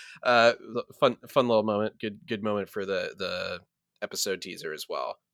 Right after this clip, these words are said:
uh, from before. Uh, I thought that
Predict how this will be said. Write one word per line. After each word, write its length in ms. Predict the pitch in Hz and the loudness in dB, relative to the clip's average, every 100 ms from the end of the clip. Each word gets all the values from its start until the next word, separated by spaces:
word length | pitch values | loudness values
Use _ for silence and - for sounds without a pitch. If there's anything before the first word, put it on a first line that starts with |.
| _ _ | _ _
uh, 180 | 78 82 | -8 -8
from 180 | 90 87 | -12 -18
before. 460 | - - 80 - _ _ _ _ _ _ 113 | -18 -10 -10 -10 _ _ _ _ _ _ -4
Uh, 240 | 120 110 - - | -2 -2 -4 4
I 600 | 131 160 185 202 196 180 _ _ _ _ _ _ _ _ | 10 12 12 12 10 4 _ _ _ _ _ _ _ _
thought 500 | - 110 92 92 110 _ _ _ _ _ | -10 -6 -2 -2 -2 _ _ _ _ _
that 640 | 101 104 98 - - - | -8 -2 -2 -2 -6 -6